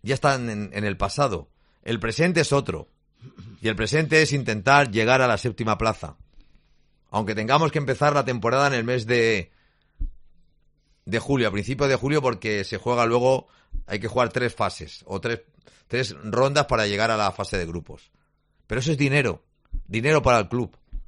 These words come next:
Y tanto que llora la gente, es que no tenemos dinero, es que no sé qué, es que no podemos hacer un gran equipo. Ahí tienen una oportunidad.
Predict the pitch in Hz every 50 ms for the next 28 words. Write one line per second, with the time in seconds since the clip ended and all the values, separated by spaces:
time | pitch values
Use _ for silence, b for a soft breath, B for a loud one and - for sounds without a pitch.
0 | - - - - _ _ _ _ _ _ _ _ _ _ _ _ _ _ _ _
1 | - 95 - 127 135 139 - 151 143 139 123 135 131 127 135 131 131 127 120 113
2 | 123 135 143 139 - 131 131 123 - - 123 135 135 - 120 120 131 131 123 120
3 | 110 95 107 101 131 151 156 147 143 131 - - 120 113 107 - - 101 - 127
4 | 139 151 151 151 143 b b b b b b b - - 131 127 127 123 127 135
5 | 123 131 135 127 123 117 113 127 120 117 113 110 107 107 98 90 139 160 156 -
6 | _ _ _ _ _ _ _ _ _ _ _ _ - 107 127 156 143 - 131 143
7 | 139 123 101 87 85 - 107 110 110 98 85 98 85 - 87 85 82 82 85 85
8 | 85 -